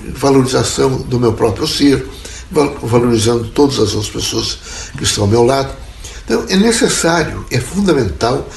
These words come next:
que cada um tenha uma visão crítica de si mesmo e de seus objetivos. Eu estou na Terra a troco de quê? Estou na Terra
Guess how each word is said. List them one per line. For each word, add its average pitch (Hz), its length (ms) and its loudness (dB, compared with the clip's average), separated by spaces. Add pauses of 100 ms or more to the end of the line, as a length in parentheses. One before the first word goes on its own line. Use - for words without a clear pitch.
(280)
que - 140 -4
cada 131 300 2
um 165 200 2
tenha 147 560 0 (800)
uma 127 160 4
visão 123 420 2
crítica 147 500 -2
de 110 120 -6
si 107 140 -4
mesmo 139 340 2 (360)
e 202 40 -4
de 147 120 -2
seus 135 240 0
objetivos. 151 800 -4 (580)
Eu 170 80 4
estou 180 240 2
na 127 160 2
Terra 165 560 -2
a 143 100 -4
troco 160 320 0
de 156 120 -4
quê? - 340 -2 (380)
Estou 101 160 -4
na 85 100 -2
Terra 139 580 -2